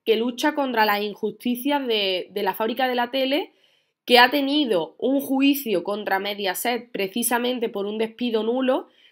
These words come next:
ya que este despido se produjo en un momento, evidentemente, mm, que no debió de producirse. Eh, la echaron en unas condiciones como si fuera un perro, y su regreso, lejos de ser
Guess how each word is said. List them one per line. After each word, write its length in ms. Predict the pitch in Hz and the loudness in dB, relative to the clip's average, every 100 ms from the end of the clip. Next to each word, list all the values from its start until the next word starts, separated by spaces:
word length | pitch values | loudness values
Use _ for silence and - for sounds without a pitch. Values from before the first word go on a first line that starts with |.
| _ | _
ya 220 | 190 202 | 2 2
que 80 | 202 | 2
este 180 | 202 208 | -2 -2
despido 380 | 214 233 240 220 | -2 -2 -2 -2
se 140 | 214 | -4
produjo 420 | 180 185 220 220 | -2 0 0 -2
en 100 | 190 | -2
un 80 | 190 | -2
momento, 500 | 208 208 214 180 151 _ _ _ - | -4 -4 -6 -8 -10 _ _ _ -2
evidentemente, 1040 | 175 175 180 185 190 196 208 180 147 - - | 0 2 0 -2 -2 -2 -4 -4 -6 -8 -12
mm, 300 | 160 156 151 - _ _ 214 | -8 -8 -10 -12 _ _ -2
que 80 | |
no 160 | 196 196 | 0 2
debió 320 | 214 208 208 | 0 2 0
de 80 | 208 | -2
producirse. 960 | 208 202 208 - 240 233 - 277 - _ | -4 -4 -4 -4 -6 -4 -4 -4 -4 _
Eh, 260 | 196 185 175 | -4 -2 0
la 160 | 185 190 | 2 2
echaron 540 | 190 - 240 240 202 | 0 6 6 6 0
en 80 | 185 | -2
unas 160 | 208 | -2
condiciones 560 | 214 226 214 202 226 214 | -4 -6 -6 -4 -4 -4
como 180 | 196 175 | -6 -6
si 120 | 160 | -6
fuera 160 | 202 196 | -4 -4
un 160 | 196 | -4
perro, 480 | 226 226 - 269 370 - _ _ _ - | 0 0 0 -2 -4 -10 _ _ _ 0
y 160 | 247 | 0
su 160 | 240 254 | 2 0
regreso, 760 | 226 220 214 254 294 - 285 | 2 2 4 4 4 0 0
lejos 500 | - 226 208 220 226 | 0 0 0 -2 -6
de 160 | 214 226 | -2 -4
ser 440 | 226 254 240 - | -2 0 -2 -4